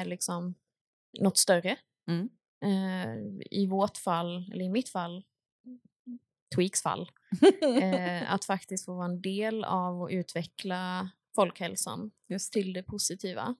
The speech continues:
Speaker 2: Mm.
Speaker 1: Eh, m-, men det är ju, ja, det är klart, det är ju helt, det står ju helt kopplat till mitt bolag.
Speaker 2: Mm.
Speaker 1: Ehm, men om man skulle se det bara i min roll så,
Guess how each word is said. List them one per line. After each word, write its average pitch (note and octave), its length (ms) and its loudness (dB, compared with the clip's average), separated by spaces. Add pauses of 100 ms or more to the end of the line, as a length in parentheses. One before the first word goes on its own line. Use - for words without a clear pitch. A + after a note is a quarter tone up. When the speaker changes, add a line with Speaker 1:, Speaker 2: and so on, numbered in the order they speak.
(160)
Speaker 2:
Mm. A#3 120 -8 (540)
Speaker 1:
Eh, F3+ 380 -2
m-, G#3 300 -4 (100)
men A3 200 0
det A#3+ 180 0
är A#3 40 0
ju, A3 340 -2
ja, G#3 140 0
det G#3 40 -2
är G3+ 40 -4
klart, - 140 -2
det A3+ 80 -2
är A3 40 2
ju A3 60 2
helt, G3 180 -2
det G#3+ 60 -2
står G#3 140 -2
ju - 20 0
helt F#3+ 140 0
kopplat E3+ 320 -4
till F3 360 -2 (240)
mitt G3+ 280 4
bolag. F3+ 540 -2
Speaker 2:
Mm. F#3 220 -2 (400)
Speaker 1:
Ehm, F#3 540 0
men G3+ 180 0
om G#3+ 80 2
man G#3 100 2
skulle G#3 360 0
se G#3 260 2
det F#3+ 720 0
bara F#3+ 440 2
i F#3 160 -4
min F#3 380 -2
roll C#4+ 480 0 (420)
så, G3 720 -2